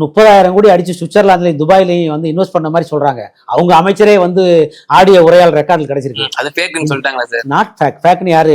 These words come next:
Speaker 1: என்ன, ஃபாரன்சிக் சொல்லியிருக்கா? ஃபாரன்சிக் சொல்லலையே. அதை வந்து அர-, அதிகாரம் அவங்க கையில இருக்கனால அதை வந்து அப்படியே அந்த மேட்டரே அப்படியே வந்து சால்வ் பண்ணிட்டாங்க. அந்த அமைச்சரை வந்து வேற துறைக்கு மாத்திட்டு,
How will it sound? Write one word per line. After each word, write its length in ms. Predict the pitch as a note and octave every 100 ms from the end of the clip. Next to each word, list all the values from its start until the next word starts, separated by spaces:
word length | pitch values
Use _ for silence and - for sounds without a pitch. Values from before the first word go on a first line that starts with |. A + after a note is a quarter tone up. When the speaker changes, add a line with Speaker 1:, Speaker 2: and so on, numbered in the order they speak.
| C3+
Speaker 1:
என்ன, 160 | B2+ C3+ A#2+ A2+ -
ஃபாரன்சிக் 380 | F3+ G3+ F#3+ D3
சொல்லியிருக்கா? 340 | C3+ A#2+ C3 C#3 A#2 _ _ _ _ -
ஃபாரன்சிக் 420 | A3+ A3+ G3 -
சொல்லலையே. 260 | D3+ B2+ G#2 - _ _ C3+
அதை 100 | C4 C4
வந்து 160 | C4 G3+ F3+
அர-, 160 | G3 E3+
அதிகாரம் 360 | A#3 C4+ B3+
அவங்க 140 | A3 E3+
கையில 180 | G3 A3
இருக்கனால 340 | F3+ F#3+ A#3 D4+
அதை 100 | A3+ G3
வந்து 140 | G#3+
அப்படியே 200 | G3+ G#3 G3
அந்த 100 | E3+
மேட்டரே 280 | E3+ F#3+ G3
அப்படியே 200 | F3+ F#3 F3
வந்து 160 | D#3+ F3+ E3 C3 - _ -
சால்வ் 260 | D#3+ E3+ C#3
பண்ணிட்டாங்க. 340 | B2 A#2 A2+ - _ _ _ _
அந்த 260 | D3+ D3+ D3
அமைச்சரை 300 | E3 D#3 D3+
வந்து 160 | D3 D3
வேற 140 | D3+
துறைக்கு 280 | C#3+ D#3 C3+ C#3
மாத்திட்டு, 320 | C3 B2+ E3+